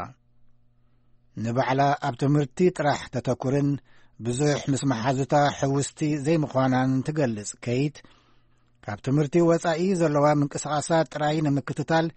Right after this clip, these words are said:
ኢንስትግራም ከም ዘድለያ ትገልጽ። ኣብ ክለብ መጽናዕቲ መጽሓፍ ቅዱስ ንኽጥቀመሉ ጥራይ እዩ ኣድልይኒ ትብል ንሳ። ስድራ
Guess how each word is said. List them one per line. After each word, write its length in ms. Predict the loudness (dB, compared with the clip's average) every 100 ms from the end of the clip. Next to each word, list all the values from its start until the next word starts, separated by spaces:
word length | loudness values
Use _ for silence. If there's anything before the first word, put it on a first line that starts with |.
| -14 _ -20 _ -8
ኢንስትግራም 680 | -4 -4 -4 -2 0 0 -2
ከም 240 | -2 -2 -2
ዘድለያ 420 | -2 -2 -2 -4 -4
ትገልጽ። 540 | -4 -2 -2 -4 -12 -16 _ _ _ _ _ _ _ _ -8
ኣብ 200 | -6 -2 -4
ክለብ 320 | -2 2 2 2
መጽናዕቲ 480 | -2 -2 -2 -2 -2 0 0
መጽሓፍ 360 | -2 -2 -6 -6
ቅዱስ 340 | -6 -4 -4 -2
ንኽጥቀመሉ 680 | -4 -4 -6 -4 -2 0 -2
ጥራይ 260 | -2 -4 -4
እዩ 140 | -8 -10
ኣድልይኒ 460 | -8 -2 2 2 2 0
ትብል 260 | -6 -8
ንሳ። 200 | -8 -6 -6 -8 -10 _ _ _ _ _ _ _ _ _ _ -20
ስድራ 240 | -10 0